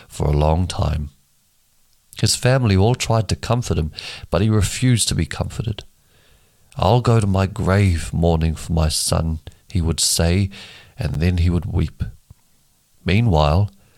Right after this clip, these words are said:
the Midianite traders arrived in Egypt, where they sold Joseph to Potiphar,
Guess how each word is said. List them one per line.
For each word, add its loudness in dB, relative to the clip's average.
the 0
Midianite 2
traders 0
arrived 0
in 0
Egypt, 0
where 2
they 2
sold 0
Joseph 0
to -2
Potiphar, -2